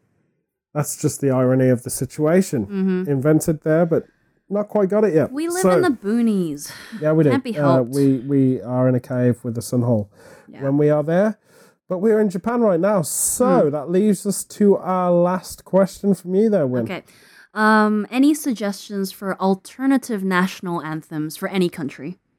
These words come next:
Speaker 1: Any country. So
Speaker 2: I'll
Speaker 1: we're
Speaker 2: start.
Speaker 1: not locked. Go
Speaker 2: Yeah.
Speaker 1: for it.
Speaker 2: <laughs> Um, I think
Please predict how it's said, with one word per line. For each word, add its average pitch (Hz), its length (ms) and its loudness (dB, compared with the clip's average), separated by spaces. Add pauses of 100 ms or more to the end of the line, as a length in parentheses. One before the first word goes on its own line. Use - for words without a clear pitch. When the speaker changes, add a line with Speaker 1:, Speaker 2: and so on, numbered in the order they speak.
(220)
Speaker 1:
Any 165 180 2
country. 117 420 -4 (140)
So - 160 -2
Speaker 2:
I'll - 60 6
Speaker 1:
we're 143 80 4
Speaker 2:
start. 175 260 2
Speaker 1:
not 135 60 2
locked. - 320 -8 (200)
Go 170 120 4
Speaker 2:
Yeah. 160 120 2
Speaker 1:
for 113 120 0
it. - 220 2 (140)
Speaker 2:
<laughs> - 160 -20
Um, 285 380 2
I 247 280 -4
think 214 500 -14